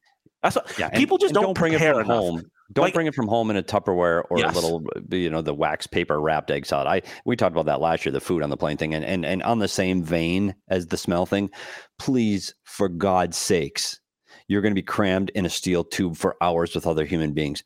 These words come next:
Speaker 2: Shower in the last twenty-four hours. Bathe yourself in the last twenty-four hours. That's all I ask. I mean, you don't have to do it that morning. I get it. The flight's at five.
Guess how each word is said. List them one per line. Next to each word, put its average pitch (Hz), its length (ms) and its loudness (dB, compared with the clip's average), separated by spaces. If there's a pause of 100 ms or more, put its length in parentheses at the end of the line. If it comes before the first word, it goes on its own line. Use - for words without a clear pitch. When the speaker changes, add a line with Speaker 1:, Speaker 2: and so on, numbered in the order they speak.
Speaker 2:
Shower 87 760 0 (120)
in 90 120 0
the 82 80 2
last 80 280 -2
twenty-four 82 360 0
hours. 76 180 -2
Bathe 98 500 2
yourself 82 640 0
in 90 80 -2
the 82 80 0
last 82 220 0
twenty-four 87 340 -2
hours. 69 120 -4
That's 92 140 0
all 131 120 2
I 151 100 4
ask. 85 380 -2 (440)
I 117 60 2
mean, 131 120 0
you 135 40 2
don't 175 100 4
have 185 100 -2
to 185 60 2
do 175 60 4
it 170 60 2
that 139 160 2
morning. 110 320 2
I 143 60 2
get 113 180 2
it. - 160 -2
The 101 80 -2
flight's 127 240 0
at - 80 -2
five. 90 440 0